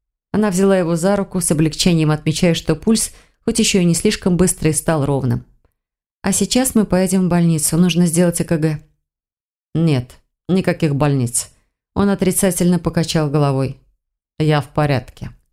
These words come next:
"Ты только что грохнулся в обморок. У тебя бешеная тахикардия,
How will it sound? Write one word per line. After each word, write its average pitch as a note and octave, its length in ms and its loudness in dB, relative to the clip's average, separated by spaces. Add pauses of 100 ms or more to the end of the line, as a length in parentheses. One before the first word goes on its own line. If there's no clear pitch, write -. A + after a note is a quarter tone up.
(640)
"Ты B3 100 0
только A#3+ 400 0
что - 160 -2
грохнулся G#3 560 0
в G3+ 80 -2
обморок. D3 480 -2 (340)
У - 80 -2
тебя G#3+ 240 2
бешеная G3+ 500 0
тахикардия, G3+ 840 0